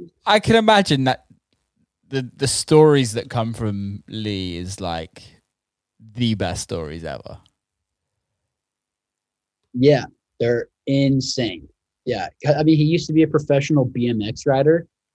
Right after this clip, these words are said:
Speaker 1: Oh, really? I didn't
Speaker 2: So
Speaker 1: know that.
Speaker 2: Yeah. Yeah, when he was eighteen, he moved from England, and he mo-, because he's from Oxford originally.
Speaker 1: Yeah.
Speaker 2: And then he left, like,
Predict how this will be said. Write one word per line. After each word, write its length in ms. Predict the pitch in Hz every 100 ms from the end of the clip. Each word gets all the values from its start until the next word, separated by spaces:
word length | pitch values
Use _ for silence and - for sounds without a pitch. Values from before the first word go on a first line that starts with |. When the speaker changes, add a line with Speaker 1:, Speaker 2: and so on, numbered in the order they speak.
| -
Speaker 1:
Oh, 140 | 139
really? 280 | 147 190 143
I 80 | 117
didn't 120 | 113
Speaker 2:
So 40 | -
Speaker 1:
know 220 | 135 123
that. 220 | 82 - _ _ - 101 - 247 _ _ -
Speaker 2:
Yeah. 140 | 151 - _ _ _ _
Yeah, 240 | 120 170 151
when 160 | 127 123
he 140 | 151
was 160 | 160 147
eighteen, 520 | 135 143 143 139 131
he 100 | 123
moved 360 | 107 110 120 120
from 220 | 131 123 120
England, 580 | 117 104 98 104 120 - _ _ _ -
and 640 | 113 110 107 107 107 104 - _ _ _ _ _ _ _
he 240 | - 120
mo-, 240 | 117 120 127
because 260 | - 117 117
he's 180 | 139 131
from 280 | 147 127 120
Oxford 540 | 104 104 - 107 90 92
originally. 480 | 95 95 110 117 135
Speaker 1:
Yeah. 160 | 143 - _ _
Speaker 2:
And 120 | 107 107
then 320 | 107 104 107 _ _
he 320 | - 117 104 104
left, 500 | 123 127 120 - - _ -
like, 260 | 113 95